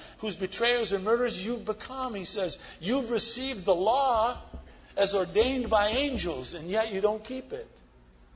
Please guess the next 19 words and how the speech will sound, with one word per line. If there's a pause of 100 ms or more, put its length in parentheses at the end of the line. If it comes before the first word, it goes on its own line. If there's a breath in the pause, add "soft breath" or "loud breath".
(1900)
Watch
their
response. (1500)
He's
just
told
them (640 soft breath)
that
when
someone
comes
and
gives
them
the
truth,
they
became
angry,